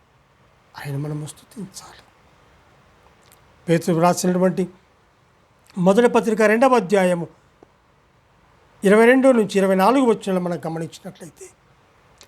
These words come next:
ఆయన పాపము చేయలేదు, ఆయన నోట ఏ కపటము లేదు, ఆయన దూషింపబడి బదులు దూషింపలేదు,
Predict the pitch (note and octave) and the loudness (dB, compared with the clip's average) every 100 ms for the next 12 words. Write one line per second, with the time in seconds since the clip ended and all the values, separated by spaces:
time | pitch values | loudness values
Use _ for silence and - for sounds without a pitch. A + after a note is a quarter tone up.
0 | _ - D3 E3 F3 E3+ E3 F3 F#3 A3 | _ -6 0 2 2 -2 -2 -4 -4 -6
1 | G#3 G3 D3+ C3+ - - _ _ _ _ | -8 -10 -18 -20 -20 -20 _ _ _ _
2 | _ _ _ _ _ _ _ - E3+ F#3+ | _ _ _ _ _ _ _ 0 2 4
3 | A3 A#3 A3 A3+ A3 A#3+ C4 C4+ F#3 - | 4 4 2 2 0 0 -2 -2 -6 -12
4 | - _ _ _ _ _ _ _ _ _ | -20 _ _ _ _ _ _ _ _ _
5 | - E3+ G3 E3 B3+ C#4+ C4+ C4+ B3+ B3+ | -2 0 2 2 0 2 2 4 4 0
6 | B3+ G3 G3+ G3 D#3+ E3+ - | 0 -2 -2 -4 -6 -12 -14